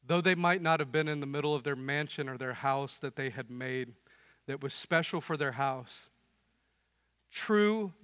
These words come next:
biblical joy and gladness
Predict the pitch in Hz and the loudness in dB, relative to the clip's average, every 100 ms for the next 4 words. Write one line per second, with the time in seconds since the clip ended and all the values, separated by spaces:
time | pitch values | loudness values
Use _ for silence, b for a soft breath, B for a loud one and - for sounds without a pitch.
0 | 131 175 165 170 - 156 113 143 156 151 | 0 2 2 0 0 -4 -4 -2 0 2
1 | 151 143 156 139 117 131 139 139 120 127 | 0 -2 -6 -8 -8 -4 -2 -2 -6 -12
2 | 117 - | -14 -18